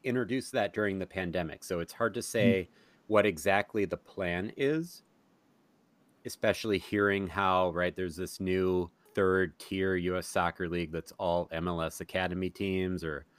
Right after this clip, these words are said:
Speaker 2: Right, I think
Speaker 1: M L S.
Speaker 2: that's gonna be the big changer in terms of development in the league, where every team will require, be required to do that. And you'll see, like, the Sounders have a,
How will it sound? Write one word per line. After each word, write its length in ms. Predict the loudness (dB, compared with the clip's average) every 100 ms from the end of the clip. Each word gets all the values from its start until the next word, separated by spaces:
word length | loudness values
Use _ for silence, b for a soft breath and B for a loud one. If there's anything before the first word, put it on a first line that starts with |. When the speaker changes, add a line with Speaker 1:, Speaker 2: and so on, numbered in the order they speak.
| _ _ 4
Speaker 2:
Right, 220 | 6 8
I 80 | 10
think 140 | 8
Speaker 1:
M 60 | 10
L 60 | 8
S. 20 |
Speaker 2:
that's 140 | 6 0
gonna 200 | 4 8
be 120 | 10
the 120 | 10
big 560 | 10 8 8 6 2 4
changer 520 | 8 10 10 10 10
in 120 | 8
terms 340 | 10 10 10 10
of 160 | 8
development 720 | 6 8 8 10 10 8 8
in 140 | 10 10
the 80 | 10
league, 380 | 10 10 10
where 240 | 8 8 8
every 300 | 10 10 10
team 320 | 8 10 10
will 120 | 10
require, 600 | 6 4 8 10 10 6 2 B B
be 100 | 8
required 420 | 10 10 8 8
to 60 | 10
do 160 | 10
that. 280 | 12 10 8
And 220 | 8 8 6 B B B B B
you'll 80 | 8
see, 240 | 12 12 12
like, 160 | 10
the 80 | 8
Sounders 400 | 10 10 10 10
have 160 | 8 10
a, 220 | 6